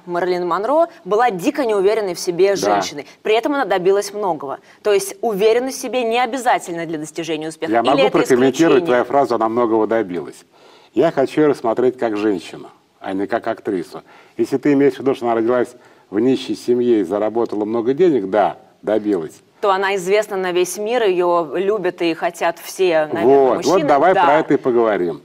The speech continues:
Speaker 2: Значит, Мерлин Монро была в себе крайне неуверенная, постоянно срывала съемки, кричала: "Я бездарная, я никому не нужна" и так далее.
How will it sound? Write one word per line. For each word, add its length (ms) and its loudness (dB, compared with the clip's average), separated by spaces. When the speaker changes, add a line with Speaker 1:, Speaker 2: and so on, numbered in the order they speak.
Speaker 2:
Значит, 320 -2
Мерлин 340 4
Монро 320 2
была 280 2
в 40 -18
себе 240 -2
крайне 460 2
неуверенная, 800 2
постоянно 640 0
срывала 460 0
съемки, 600 -4
кричала: 420 0
"Я 220 4
бездарная, 840 2
я 60 2
никому 380 -4
не 80 -4
нужна" 400 -4
и 40 -6
так 240 -10
далее. 280 -10